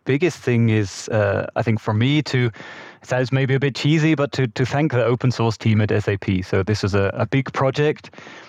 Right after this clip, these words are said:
You could see, like, whenever I had calls with them, that you, you'd open the video and then they kind of realize what we were talking about and that it was such a big project, and their faces would all kind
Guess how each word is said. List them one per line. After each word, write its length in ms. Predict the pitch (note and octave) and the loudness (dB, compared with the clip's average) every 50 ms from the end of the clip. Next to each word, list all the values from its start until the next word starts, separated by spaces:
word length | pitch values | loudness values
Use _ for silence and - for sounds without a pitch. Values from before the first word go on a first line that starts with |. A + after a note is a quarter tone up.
| - _ _ _ | -20 _ _ _
You 160 | - A#2 A2 | -2 0 0
could 160 | - B2+ G#2+ - | 0 0 -2 -2
see, 260 | - C#3 C3+ C3+ B2+ | -2 0 0 2 2
like, 240 | A#2+ A#2 A2+ A2 - | 2 2 2 2 0
whenever 340 | A#2+ A#2 B2+ B2+ A#2+ A#2+ | 0 2 2 0 0 0
I 40 | A#2 | 0
had 160 | B2+ A#2+ G#2+ | 0 -2 -2
calls 360 | - - A#2+ C3 D#3+ E3+ D#3 - | -2 0 0 2 2 0 0 0
with 160 | D#3+ D3 - | -2 0 0
them, 320 | D#3 D3 D3+ D#3 D#3 D#3 | 0 0 2 2 2 2
that 180 | D3 B2 A#2+ - _ _ | 2 2 0 -2 _ _
you, 120 | - A2 A2+ | -2 -2 0
you'd 260 | - G2+ A2+ A2 - - | 0 0 0 0 0 0
open 280 | C3 C3 - C3+ B2+ | -2 0 0 0 0
the 80 | B2 A2+ | 0 0
video 500 | - C3 B2+ D3+ D3+ C#3 C#3 C#3 C3+ B2+ | 0 0 0 2 2 2 2 2 2 2
and 180 | - A#2 A#2 | 2 2 2
then 220 | A2+ A2+ A2 - - | 2 2 2 2 0
they 140 | C3 B2+ B2 | 0 0 0
kind 160 | - C3 B2 | 0 -2 -2
of 100 | G#2+ G#2 | 0 0
realize 480 | B2 C3 C#3+ C#3+ C3 B2 B2 A#2+ G#2+ G#2 - _ _ _ _ | 0 2 2 2 2 2 0 -2 -4 -6 -12 _ _ _ _
what 180 | - C3 - - | -2 -2 -2 0
we 120 | - A#2+ | 0 0
were 120 | A#2 A#2+ A2+ | 0 0 0
talking 380 | - - C#3 C#3+ - F#3+ F3+ | 0 0 -2 0 0 0 0
about 420 | F3+ E3+ - E3 E3+ E3 E3 E3 - | 0 0 0 0 0 0 0 0 0
and 220 | B2 A#2+ A#2 A2 | 0 2 2 2
that 120 | A2 G#2 A2+ | 2 2 2
it 40 | |
was 120 | G2+ F#2 - | 0 0 0
such 240 | - - - - - | -2 -4 -4 -4 -4
a 40 | |
big 180 | A2 A2 G2+ - | -2 -2 -2 -2
project, 420 | - - A#2 A2+ - C#3 A#2 - | -2 -2 0 0 0 -2 0 0
and 120 | - G#2+ G#2 | 0 2 2
their 80 | G2+ | 2
faces 440 | G2 - G#2+ G#2 G#2 - - G#2 - | 2 0 -2 -2 -2 0 -2 -2 -2
would 140 | - G2 F#2+ | -2 -2 0
all 140 | G2 G2 F#2 | 0 0 0
kind 240 | - G#2+ G2+ G2+ | 0 0 -2 -2